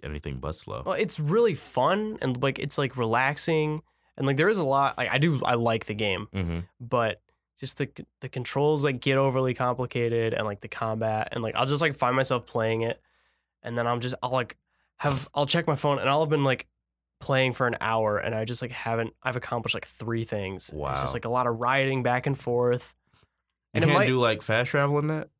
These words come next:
Speaker 2: You can, yeah, you can now. I unlocked it
Speaker 1: Okay.
Speaker 2: because I did the, I did the cheat where you get unlimited gold.
Speaker 1: Mm-hmm.
Speaker 2: So now I have, like, thirty thousand dollars. So I upgraded all the camp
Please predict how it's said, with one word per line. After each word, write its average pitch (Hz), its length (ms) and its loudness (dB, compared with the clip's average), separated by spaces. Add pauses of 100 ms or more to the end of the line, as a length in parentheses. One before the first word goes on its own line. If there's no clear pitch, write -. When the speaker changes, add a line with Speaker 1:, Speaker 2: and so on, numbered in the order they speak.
(600)
Speaker 2:
You 127 120 -8
can, - 280 0
yeah, 185 420 2
you 175 180 -2
can 185 300 4
now. 110 220 2
I 113 120 4
unlocked 110 380 2
it 95 220 -4
Speaker 1:
Okay. 80 120 -4
Speaker 2:
because 107 300 -2
I 101 80 0
did 117 240 -2
the, 104 300 0 (240)
I 123 80 0
did 139 120 2
the 123 60 -6
cheat 131 300 4
where 120 100 2
you 117 80 2
get 113 180 2
unlimited 110 360 0
gold. 107 280 0 (160)
Speaker 1:
Mm-hmm. 95 360 -2 (260)
Speaker 2:
So - 140 -6
now 113 100 -2
I 113 80 0
have, 113 160 -2
like, 110 140 -4
thirty 107 240 -4
thousand 107 320 -2
dollars. 107 260 0
So 110 80 0
I 104 60 0
upgraded 117 380 0
all 113 180 0
the 117 80 -4
camp 107 360 -4